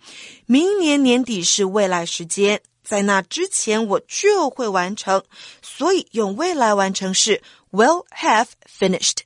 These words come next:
第五题，Eddie 下个星期六要举办一个生日派对。这个题目很简单，next Saturday 是明确的未来时间，所以 Eddie 计划在下星期六要做的事，我们就用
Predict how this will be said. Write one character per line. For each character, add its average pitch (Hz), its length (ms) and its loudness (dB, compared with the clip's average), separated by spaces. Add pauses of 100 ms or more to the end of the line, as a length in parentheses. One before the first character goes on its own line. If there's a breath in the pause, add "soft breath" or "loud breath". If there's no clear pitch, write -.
(420 loud breath)
第 403 120 2
五 277 120 2
题， 208 260 -8 (420)
Eddie 381 360 2 (400)
下 415 420 -4
个 208 200 0
星 233 220 -6
期 - 120 -6
六 208 220 2 (180)
要 214 260 -2
举 - 200 -12
办 190 240 -2
一 185 60 -2
个 185 140 0
生 277 300 -2
日 277 120 -4
派 339 360 -4
对。 240 340 0 (320 loud breath)
这 - 140 0
个 466 80 4
题 - 120 -6
目 370 120 2
很 339 140 -2
简 277 200 2
单， 240 200 2 (440 soft breath)
next 339 480 0 (140)
Saturday 339 720 2
是 - 220 -2
明 214 260 2
确 - 220 -6
的 294 140 0
未 349 320 0
来 208 200 0
时 190 200 -6
间， 202 260 0 (340 loud breath)
所 - 180 -2
以 320 120 2 (100)
Eddie 381 440 0
计 320 240 -2
划 285 260 0
在 262 220 -2
下 247 300 -2
星 240 200 -6
期 233 140 -6
六 233 140 0
要 233 160 2
做 233 200 -4
的 220 140 -2
事， - 360 -2 (260 loud breath)
我 190 100 0
们 190 180 2
就 226 160 4
用 220 240 4